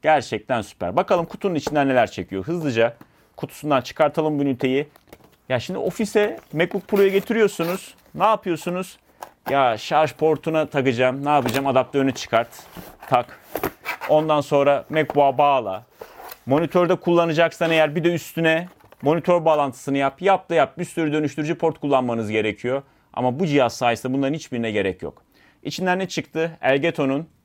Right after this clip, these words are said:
teknik destek alabileceğiniz, çeşitli bilgileri yer alan ufak bir broşürü çıktı. Aynı zamanda yazılımın da nereden indireceğinizi göstermiş. Bir tane Thunderbolt kablosu çıktı. Bu kablo kısa bir kablo. Neden? Çünkü bu kablo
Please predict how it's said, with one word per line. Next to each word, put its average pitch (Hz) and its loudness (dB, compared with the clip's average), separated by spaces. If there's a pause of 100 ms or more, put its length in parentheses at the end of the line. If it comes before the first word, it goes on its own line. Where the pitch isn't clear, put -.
(640)
teknik 135 -6
destek 139 0
alabileceğiniz, 117 -2 (300)
çeşitli 139 -4
bilgileri 143 0
yer 127 4
alan 139 -2 (380)
ufak - -2
bir 151 -6 (280)
broşürü 143 0
çıktı. - -4 (320)
Aynı 160 2
zamanda 139 2 (220)
yazılımın 147 2
da 139 2
nereden 143 2
indireceğinizi 123 -2
göstermiş. 98 -2
Bir 190 -6
tane 165 -2
Thunderbolt 143 0
kablosu 104 -2
çıktı. 131 -4 (360)
Bu 175 -4
kablo 202 0
kısa 220 -2
bir 190 -2
kablo. 123 0
Neden? 147 0 (400)
Çünkü 220 0 (400)
bu 208 -6
kablo 175 2